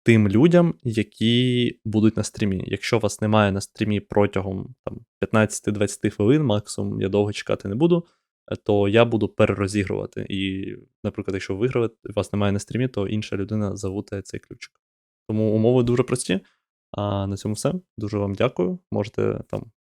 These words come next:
ходити ще відосики, очікуйте ще контент. Я дуже сподіваю-, сподіваюся, що в мене будуть сили і натхнення ще робити контент по P T X O два. І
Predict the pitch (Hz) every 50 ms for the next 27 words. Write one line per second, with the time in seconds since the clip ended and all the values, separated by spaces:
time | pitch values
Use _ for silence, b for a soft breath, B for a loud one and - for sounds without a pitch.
0 | _ _ - 98 104 101 - 117 - - 170 180 180 160 151 147 147 147 143 -
1 | 131 - - 127 - 135 - _ - - - 113 - - 104 - - - - -
2 | 135 - - 139 127 - 127 120 120 107 107 107 104 104 - - 104 101 101 92
3 | 107 107 - _ _ - - - - 107 110 110 107 107 - 110 107 107 104 101
4 | 101 110 104 107 104 - - 113 107 107 104 101 98 101 98 101 101 - _ 110
5 | 107 107 104 104 101 101 101 - - - - 120 135 151 143 139 131 - 127 -
6 | 127 123 - 135 135 131 127 - - - - 117 - _ - - 113 117 120 117
7 | 120 127 131 131 135 b b b b b b b _ _ _ _ _ _ 120 107
8 | 101 98 95 95